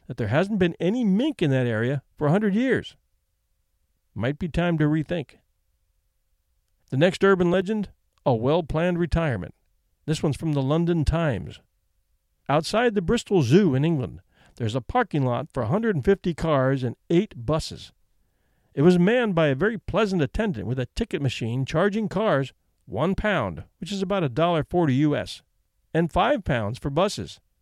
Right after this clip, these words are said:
which is about seven dollars U S. This parking attendant worked there solid for all of twenty-five years. Then, one day,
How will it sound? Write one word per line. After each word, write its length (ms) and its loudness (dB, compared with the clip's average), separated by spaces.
which 120 -4
is 120 0
about 200 0
seven 400 -2
dollars 420 -2
U 140 -6
S. 280 -12
This 140 0
parking 360 0
attendant 460 0
worked 320 0
there 180 2
solid 540 -2
for 120 0
all 120 2
of 100 -2
twenty-five 560 -2
years. 540 -2
Then, 320 0
one 260 -2
day, 300 -2